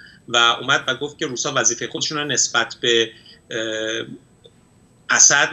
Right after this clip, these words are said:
و اینکه قرار بود اسد، اه، بمب‌های شیمیاییش رو در حقیقت جمع‌آوری بکنه و دیگه سلاح‌های شیمیایی رو نداشته باشه، در این قبال کوتاهی کردن بر اساس اون توافقی که سالها قبل شده بود. به نظر م-، به نظر من بایستی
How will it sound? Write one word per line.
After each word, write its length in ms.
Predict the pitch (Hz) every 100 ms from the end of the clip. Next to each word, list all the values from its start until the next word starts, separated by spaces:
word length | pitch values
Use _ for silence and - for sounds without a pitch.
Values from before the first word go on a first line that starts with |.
| 131
و 260 | 123 120 113 - -
اینکه 240 | 127 123
قرار 280 | 123 117 120
بود 200 | 117 113
اسد، 400 | 120 117 123 120 - - _
اه، 160 | - 117
بمب‌های 520 | 117 117 120 113 120
شیمیاییش 520 | 117 123 113 113 113
رو 380 | - 117 113 107
در 160 | 110 107
حقیقت 340 | 110 110 110
جمع‌آوری 500 | 110 110 110 110 113
بکنه 300 | 113 - 113
و 100 | 110
دیگه 180 | 110 120
سلاح‌های 380 | - 117 113 113
شیمیایی 340 | - 110 107
رو 180 | 110 113
نداشته 340 | 113 110 -
باشه، 440 | 117 110 - 143 147 - - _ _
در 100 | 131
این 120 | 123 120
قبال 360 | 120 135 151
کوتاهی 440 | - - 120 127 135
کردن 400 | 131 104 98 101
بر 120 | 107
اساس 280 | - 123 123
اون 100 | 123
توافقی 380 | 110 95 127
که 100 | 127
سالها 300 | 135 113 107
قبل 260 | 127 131 131
شده 300 | - 101 95
بود. 200 | - - _ - - - -
به 200 | 131 156
نظر 380 | 160 156 180 226
م-، 80 | 226 208 170 165
به 60 | 156
نظر 340 | 156 156 156
من 320 | 165 175 208 208 -
بایستی 560 | 147 156 180 - 175 170